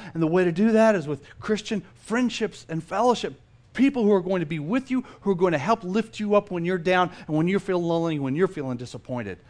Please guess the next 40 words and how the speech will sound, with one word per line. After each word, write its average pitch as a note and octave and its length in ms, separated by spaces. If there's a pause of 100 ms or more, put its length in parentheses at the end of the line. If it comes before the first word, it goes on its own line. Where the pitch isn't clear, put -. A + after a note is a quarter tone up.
(260)
See, - 160 (160)
you C3+ 80
can't F#3+ 400
do F3 160
this B2 240
thing A2+ 240
alone. G2+ 400 (680)
Today, G3+ 500
I'm G#3+ 240
challenging F3 840
you A2+ 420 (360)
to - 80
have C#3+ 160
a C#3+ 40
strong B2 440
will. F2 200 (1160)
Uh, C3 380 (1600)
I A#2 80
want C#4 180
my A#3 100
church - 360
to A2 60
be B2+ 100
full C3+ 200
of A2+ 80
strong-willed A#2 560
people. A2 340 (1800)
Now, A#2+ 180
maybe F#3+ 360
in B3+ 60
the F3+ 60
past F3+ 280
you D3 40
say, E3 120
"Well, D#3 180
I'm D#3 160
not D#3+ 140
a C#3 60
strong-willed A#2+ 580
person." A2+ 300